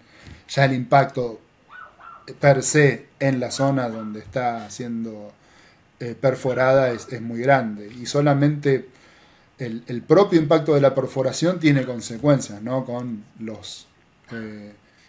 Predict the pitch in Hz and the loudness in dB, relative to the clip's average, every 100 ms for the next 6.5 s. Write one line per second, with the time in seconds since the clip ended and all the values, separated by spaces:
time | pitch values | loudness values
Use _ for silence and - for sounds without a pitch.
0 | _ _ _ _ - 139 147 165 151 147 | _ _ _ _ 0 6 6 6 4 4
1 | 131 131 120 123 135 135 127 123 120 117 | -4 -4 -6 -4 -2 -2 -2 -4 -4 -4
2 | 120 120 117 113 113 - 131 127 120 113 | -4 -4 -6 -6 -6 -2 -2 -2 -6 -8
3 | 120 113 117 113 107 110 - - 113 107 | -8 -8 -8 -8 -12 -14 -16 -16 -16 -10
4 | - 143 143 131 120 113 113 110 113 117 | 0 4 6 4 -4 -8 -12 -10 -10 -8
5 | 110 104 131 127 123 117 117 107 110 110 | -10 -8 -6 -4 -6 -8 -12 -12 -14 -16
6 | 107 107 117 107 104 | -14 -14 -14 -16 -18